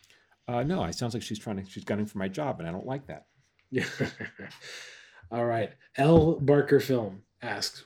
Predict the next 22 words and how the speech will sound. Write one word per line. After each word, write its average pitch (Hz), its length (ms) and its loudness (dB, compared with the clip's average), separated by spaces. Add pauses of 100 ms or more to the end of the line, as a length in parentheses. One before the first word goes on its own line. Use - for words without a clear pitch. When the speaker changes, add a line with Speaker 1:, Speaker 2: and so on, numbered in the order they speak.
(120)
Speaker 2:
"Why 135 240 4
do 180 140 8
the 151 180 4
amounts 123 580 2
in 123 160 -2
your 123 120 0
residual 113 540 0
checks 110 320 -4
vary 113 420 -2
so 110 280 -4
much?" - 440 -8 (600)
In 135 100 -2
Speaker 1:
I - 40 -4
don't 139 100 4
Speaker 2:
context 139 360 4
Speaker 1:
know. 135 80 6
Speaker 2:
there 123 60 4
for 127 160 0
people, 127 460 2 (180)
Speaker 1:
<laughs> - 180 -18
Speaker 2:
Michael 139 340 6
will 127 80 6